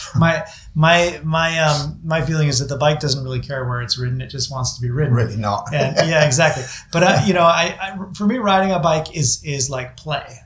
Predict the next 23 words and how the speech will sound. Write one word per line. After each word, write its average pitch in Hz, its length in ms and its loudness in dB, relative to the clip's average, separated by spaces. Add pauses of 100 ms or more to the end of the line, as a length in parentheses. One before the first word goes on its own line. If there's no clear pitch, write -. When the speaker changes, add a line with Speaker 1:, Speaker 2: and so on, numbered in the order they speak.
(120)
Speaker 1:
And 151 140 -6
I 147 60 -6
think 175 240 -8
that's 180 180 -2
something 165 320 -2
that 147 140 -4
we 151 100 -4
get 143 220 -8
very 139 280 -8
disconnected 135 640 -4
from 127 200 -6
because 123 300 -6
we, 135 300 -8 (280)
uh, 135 280 -2
we 143 100 -8
codify 147 800 0
so 165 220 0
many 147 140 -2
aspects 139 400 -4
of 127 80 -10
our 131 100 -6
life 127 300 -8
from, 127 320 -4